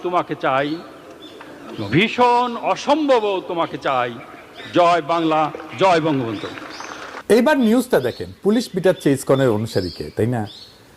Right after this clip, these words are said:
Speaker 2: চিন্ময় অনুসারীদের সাথে আইন শৃঙ্খলা বাহিনীর সংঘর্ষে একজন নিহত। আপনারা যে কাউকে এই ছবিটা দেখায় পড়-, পড়বার করবেন টাইটেলটা, শুনে জিজ্ঞেস করবেন যে, "কে মারলো লোকটাকে বলেন তো?" সবাই বলবে, "পুলিশ মারছে।"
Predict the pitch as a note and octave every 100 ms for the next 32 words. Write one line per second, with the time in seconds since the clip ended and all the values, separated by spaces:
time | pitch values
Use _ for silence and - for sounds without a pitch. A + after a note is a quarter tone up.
0 | - - B3 B3+ B3 A3+ A3+ A#3+ A#3+ A3+
1 | A3 A3 G#3 E3+ F#3 F3 F#3+ E3+ F#3 E3+
2 | E3 E3 - D#3+ D#3 D#3+ - D#3 C3+ B2
3 | B2 A2+ G2+ F#2+ F#2 F2+ - - - D3
4 | D3+ G3 E3+ G#3 B3 A#3 A3+ A3 E3 -
5 | F3+ F#3 D3 C#3+ C#3+ C#3 C#3 C#3 - D3
6 | C#3 C3+ B2 G#2+ G#2+ A2 G2 F2+ E2+ D#2
7 | - - - - G#3 A3 F3 G3 C4+ -
8 | F3+ C#3+ B2 A#2 - - - - C#3 D#3
9 | D3 - - - A3 F3+ D3 C#3 C3 A#2+
10 | - G2+ A2 A#2 A2+ G#2 G#2 G#2 - -
11 | - - B3+ C#4+ C4 A#3+ A#3+ G3 G3+ G#2+
12 | F2+ -